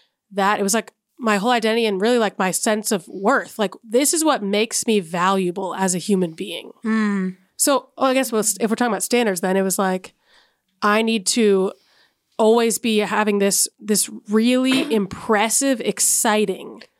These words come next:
Speaker 1: career. And it needs to be, like, it needs to be, yeah, it needs to be so impressive and so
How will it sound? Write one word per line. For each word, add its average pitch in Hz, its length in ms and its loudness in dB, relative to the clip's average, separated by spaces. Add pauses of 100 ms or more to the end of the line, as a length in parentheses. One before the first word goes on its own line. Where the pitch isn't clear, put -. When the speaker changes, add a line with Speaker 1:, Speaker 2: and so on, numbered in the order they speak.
(260)
Speaker 1:
career. 202 420 0 (360)
And 226 120 0
it 220 120 0
needs 233 320 0
to 240 120 2
be, 226 220 2
like, 180 460 -4 (880)
it 226 160 0
needs 233 280 0
to 254 100 -2
be, 214 460 2 (220)
yeah, 233 200 0
it 196 60 -4
needs 233 160 -2
to - 40 -14
be 208 80 -4
so 220 300 2
impressive 220 480 -2
and 170 160 -4
so 196 540 0